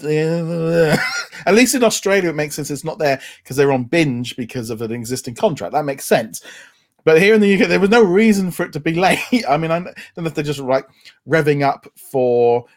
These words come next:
having a good September, October. I mean, there's lots of adverts and stuff about them all. You know, Y: The Last Man? Why are we getting it two weeks after the U S? I don't know. It's just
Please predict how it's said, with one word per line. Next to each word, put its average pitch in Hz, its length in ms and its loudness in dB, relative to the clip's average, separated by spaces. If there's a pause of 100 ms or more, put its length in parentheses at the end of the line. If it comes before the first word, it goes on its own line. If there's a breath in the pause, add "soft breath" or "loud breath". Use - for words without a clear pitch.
having 131 300 -2
a 120 60 -6
good 117 300 -6 (420)
September, 131 640 -8
October. 131 400 -6
I 98 80 -6
mean, 104 140 -6
there's 107 180 -6
lots - 180 -10
of 113 80 -10
adverts - 400 -6
and 110 100 -14
stuff - 300 -14
about 110 220 -6
them 110 160 -6
all. 110 180 -2 (540 loud breath)
You 113 100 -2
know, 110 80 -2
Y: 123 300 2
The 117 100 0
Last 120 340 0
Man? 139 300 0
Why 107 220 -4
are 120 60 -4
we 120 100 -6
getting 117 220 -4
it 113 120 -10
two 127 180 -6
weeks 123 220 -6
after 123 260 -4
the 120 120 -8
U 147 160 0
S? - 280 -6
I 339 60 0
don't - 140 0
know. 294 240 -2
It's 190 320 -8
just - 260 -10